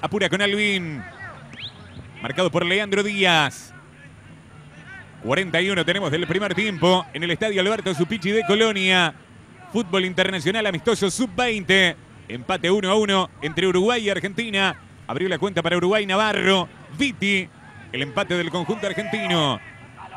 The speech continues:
Para todo el país estamos en una producción de Tenfield a través de V T V.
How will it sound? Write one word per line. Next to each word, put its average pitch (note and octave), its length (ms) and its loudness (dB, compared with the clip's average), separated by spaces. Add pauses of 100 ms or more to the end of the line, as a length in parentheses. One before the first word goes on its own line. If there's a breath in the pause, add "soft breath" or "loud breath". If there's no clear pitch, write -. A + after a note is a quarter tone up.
(120)
Para C3 160 -4
todo G3 160 2
el D3+ 100 0
país F#3 220 -4
estamos F3 320 -6
en F#3 80 -2
una G#3+ 120 -2
producción G#3 400 -2
de G3 80 -6
Tenfield G3 360 -4
a F3+ 40 -2
través G3+ 200 0
de F#3 80 4
V A3 180 -2
T B3 160 2
V. F3+ 400 4